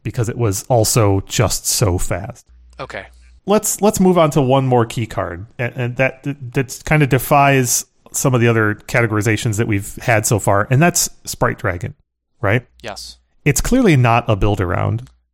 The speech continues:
Speaker 1: It, it
Speaker 2: Well,
Speaker 1: filled
Speaker 2: it
Speaker 1: some
Speaker 2: could
Speaker 1: valuable
Speaker 2: be. It
Speaker 1: spots.
Speaker 2: just hasn't proven to be.
Speaker 1: <laughs> That's right. It, um, it filled valuable slots, but existing slots in, in multiple existing decks.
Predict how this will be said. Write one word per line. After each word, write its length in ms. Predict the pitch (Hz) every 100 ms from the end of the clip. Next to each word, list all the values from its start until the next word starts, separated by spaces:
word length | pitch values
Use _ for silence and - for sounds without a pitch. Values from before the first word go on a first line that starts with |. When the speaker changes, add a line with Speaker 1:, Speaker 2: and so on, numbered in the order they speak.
| _ _
Speaker 1:
It, 260 | 135 - -
it 100 | 147 -
Speaker 2:
Well, 40 |
Speaker 1:
filled 420 | - 170 170 156
Speaker 2:
it 40 | 143
Speaker 1:
some 220 | - 139
Speaker 2:
could 60 | 120
Speaker 1:
valuable 400 | 120 135 127 110
Speaker 2:
be. 60 | 123
It 100 | 123
Speaker 1:
spots. 140 | 113
Speaker 2:
just 100 | 107
hasn't 300 | 147 131 113
proven 360 | - 151 123 107
to 100 | 101
be. 300 | 92 95 95 - - -
Speaker 1:
<laughs> 0 | - - -
That's 300 | - 123 120
right. 160 | 120 87 - 165 175 143 -
It, 200 | 127 131
um, 400 | 123 113 113 - _ _ -
it 140 | 139
filled 240 | - 165 143
valuable 440 | 127 139 170 131
slots, 420 | 113 - 117 110 -
but 180 | -
existing 520 | 170 170 202 - 160 135
slots 600 | - 113 95 - - - -
in, 280 | 113 107 -
in 400 | 123 123 131 117
multiple 380 | 113 - - 98
existing 520 | 95 101 - 104 92
decks. 460 | 101 85 - -